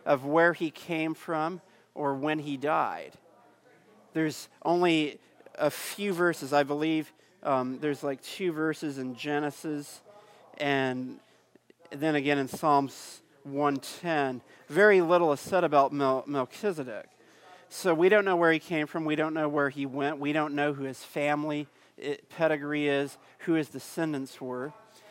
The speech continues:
And so because of that, what we know is that he was a priest of the Most High God, and as far as we know, no one ever replaced him.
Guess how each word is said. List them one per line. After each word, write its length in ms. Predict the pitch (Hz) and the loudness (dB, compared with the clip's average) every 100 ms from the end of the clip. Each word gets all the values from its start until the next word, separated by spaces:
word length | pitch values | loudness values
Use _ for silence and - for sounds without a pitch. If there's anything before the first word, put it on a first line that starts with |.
| - - | -20 -4
And 180 | - 175 | 0 2
so 180 | - 202 | 4 4
because 640 | 165 151 - - 277 285 | 4 -2 -4 2 4 4
of 140 | 165 | 0
that, 400 | 131 131 139 196 - _ - - - - _ | 0 2 4 2 -2 _ -20 -20 -20 -20 _
what 240 | 175 202 | 6 8
we 160 | 185 170 | 8 4
know 240 | 175 233 | 4 4
is 80 | 214 | 4
that 140 | 180 156 | 2 0
he 180 | 175 | 2
was 180 | 175 160 | 2 0
a 40 | 147 | -2
priest 640 | - - 202 185 190 - | -8 -8 0 2 0 -2
of 80 | 170 | -2
the 60 | |
Most 340 | 160 170 160 - | 2 2 0 -2
High 320 | 175 156 143 | 4 4 4
God, 580 | 127 175 196 147 147 180 _ _ _ _ _ _ _ | 2 2 4 6 4 0 _ _ _ _ _ _ _
and 300 | - 170 160 | 0 2 2
as 80 | 160 | 0
far 340 | - 214 202 190 | -2 4 6 6
as 160 | 165 | 2
we 260 | 170 196 220 | -2 -2 0
know, 420 | 170 143 151 180 _ _ - | 0 0 0 -2 _ _ -8
no 300 | 160 185 208 | 2 6 8
one 240 | 202 190 | 6 4
ever 280 | 170 170 165 | 4 2 2
replaced 720 | 160 165 - 202 196 180 - | -2 -4 -4 -2 -2 -4 -12
him. 200 | 123 85 | -16 -16